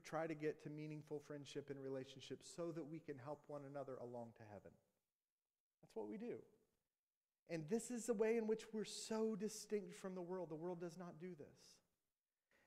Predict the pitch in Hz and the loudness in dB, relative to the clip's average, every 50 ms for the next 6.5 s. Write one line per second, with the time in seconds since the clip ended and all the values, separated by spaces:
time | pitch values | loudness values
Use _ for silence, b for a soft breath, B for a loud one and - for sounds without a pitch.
0 | b - 170 156 - 175 156 143 - - 170 190 196 202 202 196 196 156 170 156 | b -8 -8 -2 4 4 4 4 4 2 0 0 2 2 2 2 2 0 -2 -6
1 | - - 151 147 147 131 127 131 127 120 123 120 - - - - 131 120 - b | -6 -4 0 0 0 0 0 -2 -2 -2 -4 -6 -8 -14 -10 -6 -6 -6 -6 b
2 | b b b b - 160 147 - - 180 180 175 175 - 165 160 180 175 180 185 | b b b b -10 -10 -8 -4 0 0 0 0 0 -6 -6 -2 0 0 2 2
3 | 185 170 - - - B B B B B B 135 135 139 156 160 160 160 160 160 | 2 2 0 -4 -6 B B B B B B -10 2 4 6 6 8 8 8 6
4 | 156 147 131 - - 147 143 135 131 127 131 135 131 143 170 180 185 185 190 196 | 6 6 4 0 0 2 2 2 2 2 0 -2 0 2 4 6 6 8 6 6
5 | 165 170 185 175 156 - - 180 170 - - - - 160 151 156 151 143 139 135 | 4 0 -2 -2 -2 -4 -4 -4 -4 -6 -8 -4 0 2 2 2 2 2 -2 -4
6 | 131 131 147 156 156 156 147 139 120 | -2 -2 0 0 0 0 0 -2 -2